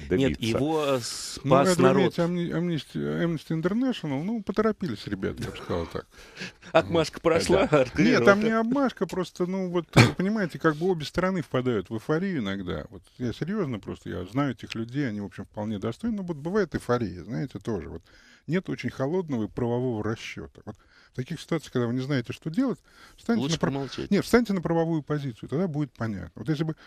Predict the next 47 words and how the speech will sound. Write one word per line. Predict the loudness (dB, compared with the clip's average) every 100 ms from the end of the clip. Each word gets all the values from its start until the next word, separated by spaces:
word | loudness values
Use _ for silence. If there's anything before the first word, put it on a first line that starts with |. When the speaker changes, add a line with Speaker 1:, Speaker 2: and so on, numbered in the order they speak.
| -20 -12
Speaker 3:
просто | -2 0 0
аккуратно | 0 2 0 0 -4
проанализировать, | -2 -2 -2 -2 -2 -4
что | -2
такого | -4 -2 -4 -2
вот | -4
истории, | -6 -4 -2 -2
так | -4 -8
сказать, | -12 -10
посадили, | -10 -4 -2 0 -2
а |
потом | -2 -2 -4
пустили, | -8 -8 -4
не | -2 -2
было, | -2 -4 -4 -6 _
так | -16 -4
не | -2
надо | -2
было | -4 -6
торопиться. | -4 -6 -6 -14 -20 -20 _ _ -18
Вот | -8
не | -4
надо | -2 -4
было | -6
торопиться | -2 -4 -4 -14 -16
в | -16
данном | -16
случае. | -12 -4
Надо | -2 -2
было | -4
ждать | -4 0 0
немножко | 0 -2 -2 -4 -4
развития | -2 -4 -2 -6 -4 -4
событий. | -2 -2 -2 -2 -4
Вот | -4
у | -6
меня | -6 -6
был | -6 -10
такой, | -10 -12
к | -8
сожалению, | -8 -4 -6 -6
покойный | -12 -10 -10 -12 -8
друг, | -6 -4 -4
один | -6 -8
Володя | -6 -6 -8
Головлёв | -12 -8 -8 -10 -16
такой. | -20 -20